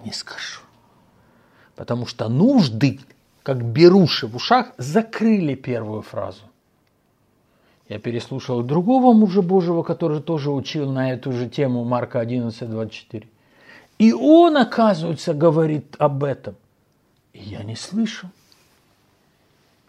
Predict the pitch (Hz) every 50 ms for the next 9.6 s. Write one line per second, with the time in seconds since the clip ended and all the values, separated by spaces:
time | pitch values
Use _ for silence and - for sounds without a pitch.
0 | _ _ _ _ _ _ _ _ _ _ _ _ _ _ _ _ _ _ _ _
1 | _ _ _ _ _ _ _ _ _ _ - - - - 139 147 147 147 147 -
2 | - - 226 226 214 - - - 175 _ _ _ _ _ _ _ _ _ _ _
3 | _ _ _ _ _ _ _ _ _ _ _ _ _ _ _ _ _ _ _ _
4 | _ _ _ _ _ - - - 147 139 131 120 - - 135 123 131 143 160 156
5 | 131 123 123 123 123 - 127 117 - - 143 127 123 117 110 107 - - 147 143
6 | - - - - _ _ _ _ _ _ _ _ _ _ _ _ _ _ _ _
7 | _ _ _ _ _ _ _ _ _ _ _ _ _ _ _ _ _ _ _ -
8 | 120 113 131 127 123 117 - - - 127 120 117 110 104 - _ _ _ 113 107
9 | 110 113 110 107 110 104 101 95 - - -